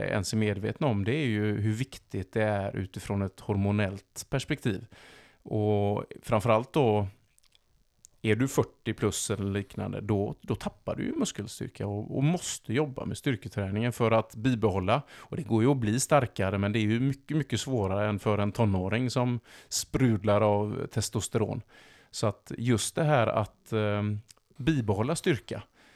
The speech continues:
eh, när man blir äldre i alla fall, så är det oerhört viktigt.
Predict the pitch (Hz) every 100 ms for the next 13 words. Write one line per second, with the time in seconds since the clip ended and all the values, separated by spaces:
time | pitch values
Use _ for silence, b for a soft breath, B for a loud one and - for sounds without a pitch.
0 | b - 110 101 101 107 110 107 110 90
1 | 95 147 170 107 - - 117 127 113 104
2 | - 123 107 135 131 131 - -